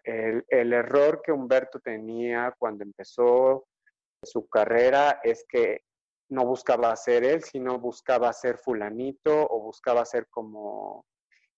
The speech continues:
el otro que está con la pierna a ciento ochenta, ¿no? O el que apunta los pies y así se le ven increíbles, ¿no? Entonces, todo el tiempo era, era compararme, compararme, compararme.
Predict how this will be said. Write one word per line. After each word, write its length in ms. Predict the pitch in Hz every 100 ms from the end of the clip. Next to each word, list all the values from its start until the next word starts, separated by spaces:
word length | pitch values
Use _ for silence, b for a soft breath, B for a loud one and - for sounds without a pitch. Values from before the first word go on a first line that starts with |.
| -
el 200 | 117 135
otro 380 | 156 151 156
que 80 | 147
está 580 | 120 131 123 120 120 113
con 180 | - 113
la 100 | 107
pierna 640 | 123 117 123 117 110 104
a 40 | 101
ciento 280 | - 120 110
ochenta, 720 | - 139 143 139 147 156 165
¿no? 300 | 131 131 151 _ -
O 220 | 113 113
el 100 | 113
que 220 | - 113
apunta 360 | 107 104 131 135
los 160 | 123 -
pies 380 | 131 127 135 -
y 920 | 139 117 110 104 101 101 101 98 98 92 92 95 95
así 760 | 95 - 117 117 117 117 113 107
se 140 | -
le 100 | 110
ven 140 | 110 120
increíbles, 720 | 127 143 107 117 123 135 127
¿no? 80 | 131
Entonces, 340 | 139 143 147 -
todo 200 | 165 170
el 120 | 170
tiempo 320 | 160 147 160
era, 400 | 151 147 151 156 -
era 200 | 131 135
compararme, 640 | - 139 117 113 120 135 131
compararme, 560 | 127 - 107 117 131
compararme. 680 | - 113 107 110 123 131 175